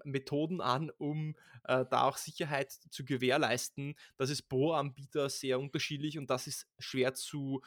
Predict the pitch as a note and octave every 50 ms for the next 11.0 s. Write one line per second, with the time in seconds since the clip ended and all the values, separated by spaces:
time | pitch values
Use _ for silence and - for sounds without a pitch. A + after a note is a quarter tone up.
0 | - - - _ - - D#3 D#3+ F3 F3+ F3 - - - F3+ F3 F#3+ F#3+ G3 G#3
1 | A3 A3+ - - _ - - B2+ B2 C3 C3 C#3 D3+ D3+ C#3 - D3+ C#3+ - D3
2 | C3+ G2 C3 - - - C#3+ C#3 B2+ C#3 C3+ - - D3 C3+ - _ - C#3 A#2+
3 | B2+ C#3 C#3+ - - C#3+ C#3 C3+ - - C3 C3 D3 G3 - - - C3 B2+ C3
4 | D3 D#3+ - _ - - - - - - - - C#3 C#3 - F#3 D#3+ - - C#3+
5 | D#3 F3 F3 D#3 E3 D#3+ D#3+ - C#3 C3 - G#2 - - C#3+ A#2+ C#3+ D#3+ E3+ -
6 | D#3+ D3 C#3+ D3 C3+ D3+ E3+ - - - - _ _ _ _ _ _ _ _ _
7 | _ _ _ _ _ _ _ _ _ _ _ _ _ _ _ D#3+ C#3 - - C#3+
8 | C3 B2+ E3 F3+ - G#3 F3+ C#3+ C3 C3 D#3+ E3+ - - F3 D3 D3+ D3+ D#3 D#3
9 | D3+ - - D3+ D3 C#3+ - - - - C#3+ E3 F3 - - - D3 C3+ E3 F#3
10 | E3+ - - - - C3+ B2+ - - - C3 - - A#2+ G#2 - - - -